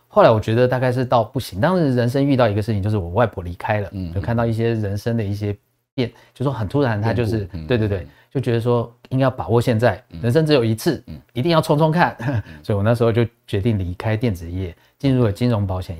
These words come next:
Speaker 1: 业。所以当时是从保险
Speaker 2: 哦，那你也跳很大欸。
Speaker 1: 对，对，对，对。
Speaker 2: 但是因为你先前已经做了很多功课了，
Speaker 1: 其实并没有，
Speaker 2: 所以你的技术
Speaker 1: 那时候就三-，
Speaker 2: 哦。
Speaker 1: 就是没有什么实力啊，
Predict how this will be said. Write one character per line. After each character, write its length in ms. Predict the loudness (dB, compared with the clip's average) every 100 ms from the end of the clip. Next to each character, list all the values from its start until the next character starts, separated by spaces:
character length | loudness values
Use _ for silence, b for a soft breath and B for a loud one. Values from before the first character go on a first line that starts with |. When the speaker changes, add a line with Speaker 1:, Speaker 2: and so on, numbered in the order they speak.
| -10
Speaker 1:
业。 120 | -6
所 140 | -2
以 40 | 0
当 160 | 0
时 120 | 0 0
是 100 | 0
从 160 | -2
保 100 | 0
险 60 | 2
Speaker 2:
哦， 20 |
那 60 | 2
你 100 | 0
也 80 |
跳 200 | 2 2
很 200 | 2 0
大 260 | -2 -2 0
欸。 40 |
Speaker 1:
对， 100 | 0
对， 120 | 4 4
对， 120 | 4
对。 100 | 2
Speaker 2:
但 120 | 2
是 80 | 2
因 80 | 0
为 100 | 2
你 140 | 0
先 240 | 2 0
前 140 | 0 -2
已 40 |
经 120 | -4
做 160 | -2 -2
了 80 | -2
很 80 | -4
多 140 | -8
功 180 | -8 -10
课 200 | -8 -10
了， 80 | -2
Speaker 1:
其 140 | 0
实 140 | 2
并 220 | 4 4 4
没 120 | 4
有， 80 | 4
Speaker 2:
所 60 |
以 20 |
你 60 | 4
的 40 |
技 60 | 2
术 80 | 2
Speaker 1:
那 0 |
时 40 |
候 140 | 4 4
就 100 | 2
三-， 200 | 0 -2
Speaker 2:
哦。 40 | -2
Speaker 1:
就 140 | -2
是 140 | 2 4
没 160 | 4
有 120 | 4
什 140 | 2 2
么 140 | 0
实 260 | 0 -4 0
力 180 | 2 4
啊， 380 | 4 2 0 0